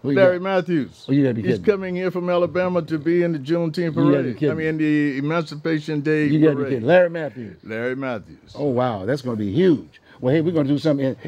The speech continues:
Speaker 1: in fact, if he gets here a little early, maybe a day or so, maybe that Sunday or whatever, we'll, we'll have him on the show.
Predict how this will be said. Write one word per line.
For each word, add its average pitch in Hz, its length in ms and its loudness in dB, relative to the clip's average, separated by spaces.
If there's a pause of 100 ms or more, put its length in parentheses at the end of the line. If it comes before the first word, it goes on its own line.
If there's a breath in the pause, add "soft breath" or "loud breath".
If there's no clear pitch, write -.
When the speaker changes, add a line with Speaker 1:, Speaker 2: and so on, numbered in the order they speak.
Speaker 1:
in 117 80 -6
fact, 151 220 2
if 131 100 -4
he 131 60 -4
gets 135 240 0
here 147 140 2
a - 20 2
little 139 240 0
early, 143 500 2 (460 soft breath)
maybe 117 240 0
a 127 80 0
day 139 180 2
or 143 80 2
so, 135 200 -2
maybe 123 360 0
that 113 240 -4
Sunday 156 300 0
or 117 60 -2
whatever, 127 260 0
we'll, 139 140 2
we'll 131 160 -2
have 127 120 2
him 123 60 -4
on 127 100 -4
the 120 60 -8
show. - 340 -2